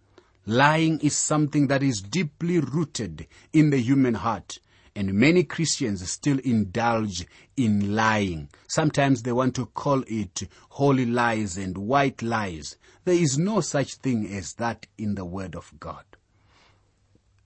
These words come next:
"And have put on the new man,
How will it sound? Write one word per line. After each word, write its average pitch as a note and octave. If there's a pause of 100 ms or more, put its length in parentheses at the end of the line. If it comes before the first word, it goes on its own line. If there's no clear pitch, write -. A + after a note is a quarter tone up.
"And C3
have D#3+ (100)
put - (140)
on C#3
the A#2+
new C#3
man, G#2+